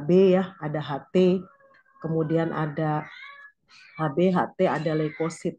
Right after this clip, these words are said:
ya. Nah, itu paling kalau itu meningkat, kita tandakan bahwa adanya infeksi gitu ya. Nah, untuk presipitasi ini, ini lebih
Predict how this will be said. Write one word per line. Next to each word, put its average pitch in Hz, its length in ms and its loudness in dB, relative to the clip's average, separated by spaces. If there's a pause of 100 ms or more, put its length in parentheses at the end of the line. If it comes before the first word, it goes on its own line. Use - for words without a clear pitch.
ya. 147 100 -8 (420)
Nah, 160 120 -4
itu 160 200 -4
paling 180 240 0
kalau 170 200 -2
itu 165 200 -4
meningkat, 160 520 -2
kita - 440 -2
tandakan 165 400 -2
bahwa 165 240 -2
adanya 151 320 -6
infeksi 175 800 -4
gitu 160 320 -14
ya. 170 160 -6 (480)
Nah, 160 160 -6
untuk 156 280 -10
presipitasi 165 920 -8 (360)
ini, 180 360 2
ini 202 160 2
lebih 160 400 -4